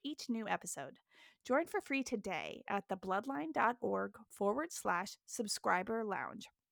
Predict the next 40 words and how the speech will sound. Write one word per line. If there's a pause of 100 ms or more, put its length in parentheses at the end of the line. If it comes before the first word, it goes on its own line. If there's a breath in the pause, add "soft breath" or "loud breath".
(680 soft breath)
In
addition
to
the
lounge,
we
could
use
your
feedback
to
help
us
continue
to
provide
the
engaging
content
for
all
people
affected
by
cancer. (680 loud breath)
We
would
like
to
ask
you
to
complete
a
brief
survey
that
can
be
found